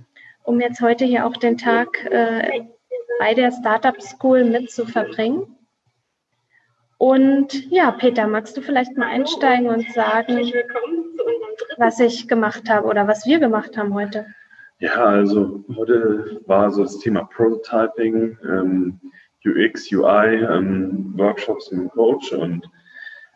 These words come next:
Speaker 2: ähm, ja, Julian ist dann dazugekommen heute Morgen direkt, ähm,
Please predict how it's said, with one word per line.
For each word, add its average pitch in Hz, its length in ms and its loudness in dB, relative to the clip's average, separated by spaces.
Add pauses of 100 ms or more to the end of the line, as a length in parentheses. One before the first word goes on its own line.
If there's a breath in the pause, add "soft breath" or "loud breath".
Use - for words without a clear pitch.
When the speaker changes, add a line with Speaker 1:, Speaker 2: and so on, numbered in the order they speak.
(120)
Speaker 2:
ähm, 92 560 2
ja, 101 480 2
Julian 101 300 2
ist 104 140 0
dann 95 180 -2
dazugekommen 113 560 0
heute 113 160 0
Morgen 110 300 2
direkt, 110 520 -2
ähm, 90 680 0